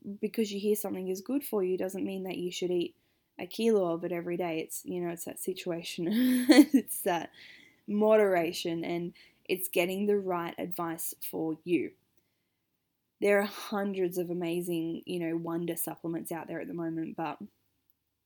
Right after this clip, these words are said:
what you need to know is if they are gonna be wonderful for you. And what I do is, is provide you with the tools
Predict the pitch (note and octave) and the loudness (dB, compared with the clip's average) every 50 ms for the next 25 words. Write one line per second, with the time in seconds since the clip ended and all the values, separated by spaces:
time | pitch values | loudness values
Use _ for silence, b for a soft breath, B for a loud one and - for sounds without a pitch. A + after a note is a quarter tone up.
0 | _ _ - - - G3 G3+ F3+ - G#3 G#3 G3 F#3+ F3+ - G#3 F#3 F3 F3 F3 | _ _ -18 -10 -4 -2 -2 0 0 0 0 0 -2 -2 -2 -2 0 0 -2 0
1 | F#3 F3+ F3 - - - E3+ F3 F3 F3 G3 F#3+ F#3 F3+ F3+ F3+ F3 E3+ E3 E3 | -2 -4 -4 -4 -4 -4 -4 -4 -4 -4 -4 -6 -4 -4 -4 -4 -2 -2 -2 -2
2 | E3+ E3+ F3 - - E3 F3 - - - F3 D#3+ F3 F#3+ G3 A3 G3+ - - G3 | -4 -6 -6 -6 -6 -6 -6 -6 -8 -6 -6 -6 -4 -4 -2 -2 -2 -2 -4 -6
3 | G#3+ G#3 _ _ _ _ _ _ _ _ _ _ _ _ _ - - F3+ F3+ F3+ | -8 -8 _ _ _ _ _ _ _ _ _ _ _ _ _ -6 -4 -4 -2 -2
4 | F3+ F3+ F3+ F3+ F3+ - - _ _ _ - F#3+ F#3 F3+ E3+ E3+ G#3 B3+ B3 G3 | -2 -4 -4 -4 -6 -8 -10 _ _ _ -6 -4 -4 -2 -2 -2 -2 -2 0 0
5 | F3 F3 E3+ E3+ E3+ E3+ - - - F3+ F3+ F3+ - - F#3 F3 F3+ E3+ F3 F#3 | 0 2 0 0 -2 -4 -6 -4 -2 -2 -2 -4 -6 -8 -6 -4 -4 -2 -2 -2
6 | F3+ F3+ F3+ F3+ F3 - - - - F#3 F3 F3 F3 F3 - | 0 0 0 0 0 -4 -8 -6 -2 0 0 0 0 -2 -4